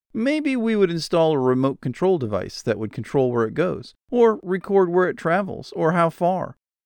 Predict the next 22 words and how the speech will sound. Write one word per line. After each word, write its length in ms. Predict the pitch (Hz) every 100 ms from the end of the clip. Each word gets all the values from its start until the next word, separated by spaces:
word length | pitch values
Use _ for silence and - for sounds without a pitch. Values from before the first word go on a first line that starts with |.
| -
Or 240 | 226 240
we 160 | 190 185
could 180 | 165 139
install 480 | 127 - 123 120
a 100 | 123
limiter 480 | 120 185 208 110 95
to 80 | 131
control 420 | - 135 147 139
how 120 | 160
fast 420 | 165 156 180 226 208
it 100 | -
can 120 | 123
go, 300 | 98 85 - _ -
or 260 | 135 175
we 140 | 139 131
could 140 | 127
control 420 | 127 - 131 127
the 80 | 117
person 680 | _ - 226 233 - 98 127
who 140 | 165 170
operates 580 | 208 - 113 104 -
it. 140 | -